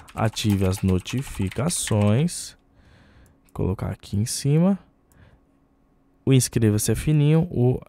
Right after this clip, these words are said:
ative as notificações é bold, né? Bold. E aí, sininho, YouTube, P N G, tá? Simples, simples, simples. Vamos pegar o sininho.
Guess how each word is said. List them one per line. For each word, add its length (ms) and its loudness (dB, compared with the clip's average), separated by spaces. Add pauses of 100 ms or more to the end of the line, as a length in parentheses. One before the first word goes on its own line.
(520)
ative 220 -2
as 60 4
notificações 560 0
é 60 2
bold, 540 -4
né? 240 0 (1080)
Bold. 640 2 (1500)
E 100 4
aí, 400 8
sininho, 840 0 (220)
YouTube, 800 -2 (140)
P 80 2
N 260 2
G, 360 -2 (520)
tá? 240 -4 (800)
Simples, 560 -8
simples, 360 -8
simples. 360 -14
Vamos 120 -8
pegar 200 -6
o 40 -6
sininho. 460 -4